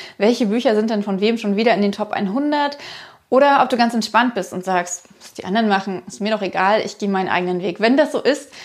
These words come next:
dann beglückwünsche ich dich sehr dazu.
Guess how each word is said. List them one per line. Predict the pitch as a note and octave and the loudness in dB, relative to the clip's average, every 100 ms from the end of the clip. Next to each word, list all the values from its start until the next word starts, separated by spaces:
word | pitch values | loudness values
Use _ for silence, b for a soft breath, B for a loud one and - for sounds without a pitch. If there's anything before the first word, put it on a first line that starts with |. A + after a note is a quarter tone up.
| B - | B -4
dann | G#3 G3+ | 0 2
beglückwünsche | G3+ G#3 C4 C#4 C4+ C4+ | 2 2 0 2 -2 0
ich | A#3 - | -4 -4
dich | E3 - | -8 -4
sehr | G3+ G3+ G3+ | 0 4 4
dazu. | G#3 - C4+ D4 | 4 0 -4 -6